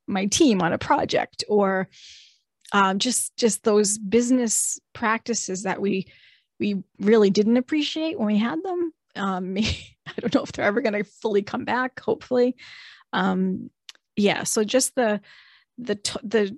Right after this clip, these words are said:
stress and the toll of social, including LinkedIn. It is a, it, it's a business platform, but it is still a social media platform, right? And so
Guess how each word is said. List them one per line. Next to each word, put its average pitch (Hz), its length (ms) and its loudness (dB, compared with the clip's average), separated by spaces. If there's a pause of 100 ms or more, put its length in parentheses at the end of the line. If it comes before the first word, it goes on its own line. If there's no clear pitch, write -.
(120)
stress - 680 2
and 226 120 2
the 208 60 0
toll 202 600 0
of 196 220 -6 (640)
social, 180 720 0
including 269 440 2
LinkedIn. 185 420 -2
It 180 100 -4
is 202 160 0
a, - 180 0
it, 196 280 -2
it's - 160 -6
a 196 60 0
business 262 360 0
platform, 196 460 -2
but 196 100 0
it 196 80 2
is 202 160 0
still 190 200 -4
a 190 80 0
social 190 380 -4
media 190 440 -4 (720)
platform, 202 680 -4
right? 202 240 2 (240)
And 202 360 2 (100)
so 214 340 2